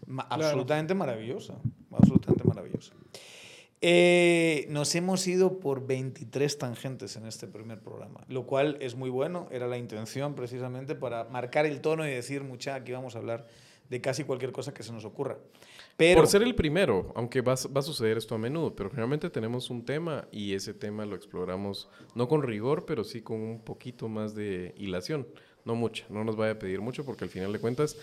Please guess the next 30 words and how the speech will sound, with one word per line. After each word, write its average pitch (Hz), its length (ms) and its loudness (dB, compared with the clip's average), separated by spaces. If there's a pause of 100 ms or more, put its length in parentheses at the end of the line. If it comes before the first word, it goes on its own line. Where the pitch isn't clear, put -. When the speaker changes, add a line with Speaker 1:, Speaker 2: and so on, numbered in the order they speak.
(240)
Speaker 3:
los 147 180 2
culturales, 117 720 -2
y 98 60 -14
siempre 90 280 -10
lo 95 60 -6
hemos 131 160 -8
dicho, 120 320 -10 (420)
los 101 200 -6
hacemos 101 320 -6
para 117 280 -4
nosotros. - 680 -14
Si - 140 -18
a - 40 -10
ustedes 95 280 -6
les 98 140 -8
gustan, 107 360 -10
ya 87 200 -6
Speaker 1:
Sí, - 140 -2
Speaker 3:
es 117 140 -2
un 107 80 0
Speaker 1:
es, 101 60 -2
Speaker 3:
pro-, 113 140 0
su - 140 0
Speaker 1:
es 127 40 0
Speaker 3:
producto 147 180 2
Speaker 1:
ganancia, 151 320 2
Speaker 3:
más 156 200 12
Speaker 1:
¿no? - 60 0
Speaker 3:
que 156 60 6
deseable, 110 400 4